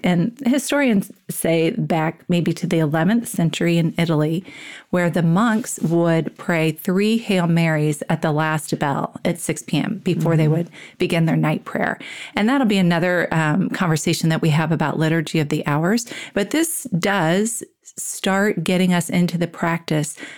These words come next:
Speaker 1: of praying throughout our day.
Speaker 2: Mm-hmm.
Speaker 1: And for me, and I think that you've done this too at different times, setting an alarm at twelve o'clock to remind us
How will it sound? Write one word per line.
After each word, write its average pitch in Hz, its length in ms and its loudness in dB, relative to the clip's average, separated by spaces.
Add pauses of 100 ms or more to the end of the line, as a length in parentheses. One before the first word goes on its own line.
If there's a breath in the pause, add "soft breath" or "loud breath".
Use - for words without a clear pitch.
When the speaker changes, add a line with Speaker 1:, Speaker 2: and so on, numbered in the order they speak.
Speaker 1:
of 165 240 0
praying 262 440 2
throughout 160 380 2
our 147 140 0
day. 147 400 -2
Speaker 2:
Mm-hmm. 165 460 0 (100)
Speaker 1:
And 175 460 2 (240)
for 175 160 -2
me, 185 640 2
and 170 160 2
I 165 100 4
think 226 480 0
that - 160 -2
you've 214 200 2
done 175 180 2
this 165 180 2
too 220 240 2
at 180 140 2
different 180 280 0
times, 240 300 2 (540 loud breath)
setting 226 380 0
an 302 60 4
alarm 170 360 2
at 196 120 0
twelve 165 260 -2
o'clock 170 560 -2
to - 140 -4
remind 170 560 2
us 151 460 0